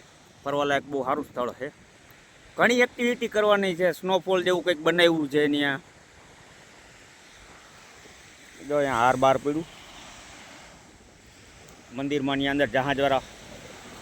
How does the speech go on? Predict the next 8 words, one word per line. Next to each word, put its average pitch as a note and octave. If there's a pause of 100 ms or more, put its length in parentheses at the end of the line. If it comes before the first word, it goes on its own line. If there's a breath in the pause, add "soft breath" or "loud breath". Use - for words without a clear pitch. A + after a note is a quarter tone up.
(400)
નવો C#3+
હાર D3
ચડાવતા D#3
હોય C3+
એટલે B2+
જૂનો C#3+
દરિયામાં C#3+
પછી D3+